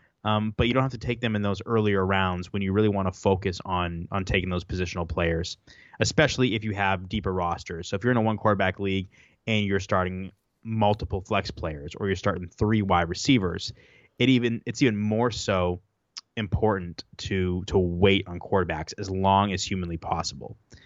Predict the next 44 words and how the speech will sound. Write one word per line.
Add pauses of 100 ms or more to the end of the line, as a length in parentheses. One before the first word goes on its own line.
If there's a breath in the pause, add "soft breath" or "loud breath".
(360 loud breath)
Um,
now,
I'm
not
saying
you
wait
and
you
grab
Jimmy
G (380)
with,
like,
the
last
pick
in
your
draft,
but, (240)
um, (100)
you
know,
you
do
wait. (120)
For
a
general
rule
of
thumb
for
one
quarterback
leagues
this
year, (720 soft breath)
we're
looking
at
round
nine.